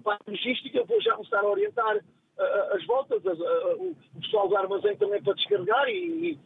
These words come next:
e, e carregar, para, pronto, para, para o mais rápido possível,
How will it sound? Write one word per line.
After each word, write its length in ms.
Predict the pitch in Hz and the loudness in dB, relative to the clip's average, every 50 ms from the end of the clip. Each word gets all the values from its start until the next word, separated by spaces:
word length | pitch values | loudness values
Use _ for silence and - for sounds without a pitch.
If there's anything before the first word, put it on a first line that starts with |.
| _ _ | _ _
e, 60 | 175 | -12
e 60 | 185 - | -6 0
carregar, 520 | - 208 190 190 185 226 247 285 277 - - - - - - - | 2 2 2 4 4 4 2 2 0 -2 -6 -14 -20 -20 -4 0
para, 160 | 466 466 480 | 0 2 2
pronto, 280 | - 466 - - - | 2 2 0 0 0
para, 200 | - - 175 - | 2 2 2 4
para 180 | - 175 175 170 | 4 2 2 2
o 100 | 165 175 | 2 2
mais 240 | 180 202 196 190 175 208 | 2 2 2 2 4 2
rápido 320 | 214 208 - 208 208 - | 2 2 0 -4 -8 -6
possível, 360 | - - 240 233 311 508 453 | -6 -4 -2 2 2 2 0